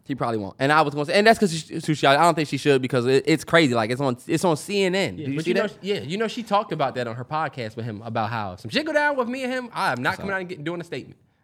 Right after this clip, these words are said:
Speaker 1: I'm, I'm definitely don't think that their relationship should end after this at all. I think you have issues that happen in your relationship,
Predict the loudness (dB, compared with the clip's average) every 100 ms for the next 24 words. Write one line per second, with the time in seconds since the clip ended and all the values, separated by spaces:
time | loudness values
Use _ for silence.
0 | _ 0 0 2 2 4 4 4 0 -2
1 | -4 -14 _ _ _ _ _ _ _ _
2 | 0 0 2 0 0 0 0 0 -4 -6
3 | -8 -8 -8 -4 -4 -4 -6 -6 -6 -8
4 | _ _ -6 -4 -2 0 0 -2 -8 -18
5 | -20 _ _ _ -4 -2 0 4 4 4
6 | 2 0 0 0 0 -2 -2 2 2 0
7 | _